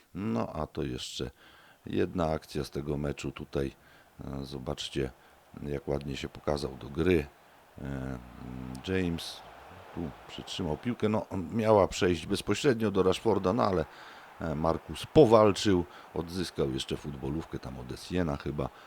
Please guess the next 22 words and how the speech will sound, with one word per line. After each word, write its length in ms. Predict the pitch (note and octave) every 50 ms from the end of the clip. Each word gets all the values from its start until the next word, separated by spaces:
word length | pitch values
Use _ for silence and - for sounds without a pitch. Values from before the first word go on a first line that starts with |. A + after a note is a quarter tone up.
| - - - - - - - -
no 120 | G2 A2
i 220 | G#2+ F2 D#2 D#2 - - - - - -
koniec 300 | - C#2 D2+ D2 C2+ -
końców 420 | - E2 D2+ D2+ - C#2+ - -
i 60 | - D#2
tak 260 | - G2+ F#2+ - -
jest 200 | D#2 D2 D2 E2
gol, 240 | G2+ A#2 A2 G#2+ G#2
no, 140 | G#2+ A#2
tylko 260 | - A#2 F#2+ - F#2+ E2
że 120 | D#2 D#2+
oczywiście, 640 | D2+ - - C#2+ C#2 D2+ D2 - - - D2+ C#2+ - - - - - - - - -
mm, 340 | C2 C#2+ D#2 D2+ D#2 D#2 -
asysta 540 | - E2 D2+ - - F2 D#2 - - F2 E2+
nie 160 | G2+ F2 G2+
będzie 380 | F#2+ F#2 G#2 G2 E2+ C#2+ D#2 D2
zaliczona 600 | C#2+ D2 C#2 D2+ D2 - - D#2+ D2+ D2+ C#2+ C2+ C2
Jamesowi. 580 | C#2 C2 B1+ C2+ - - A2 G2 E2+ F2 F2 - - - - - - - -
No, 120 | - -
tak 200 | - C#3+ C3+ -
czy 140 | - - B2
inaczej, 500 | A2+ G#2+ A2 G2 F#2 - - F2+ D#2+ D2